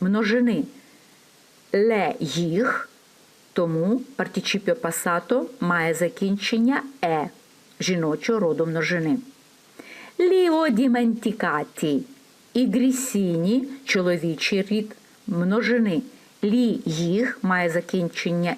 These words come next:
і, тож і партічіпіо пасато має закінчення і чоловічого роду множини. La comprata.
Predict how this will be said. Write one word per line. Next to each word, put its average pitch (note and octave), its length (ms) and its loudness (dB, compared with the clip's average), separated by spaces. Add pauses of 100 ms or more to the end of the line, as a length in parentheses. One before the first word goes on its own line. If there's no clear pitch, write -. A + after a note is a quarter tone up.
і, E4 200 2 (640)
тож B3 320 0
і A3+ 80 0
партічіпіо F#3+ 760 -2
пасато D#3+ 840 -4 (260)
має E3+ 280 0
закінчення A#3 720 0 (120)
і F3+ 260 -2
чоловічого G3 880 0
роду D3+ 440 0 (120)
множини. E3+ 540 0 (920)
La F#4 360 2
comprata. G#3 1040 -2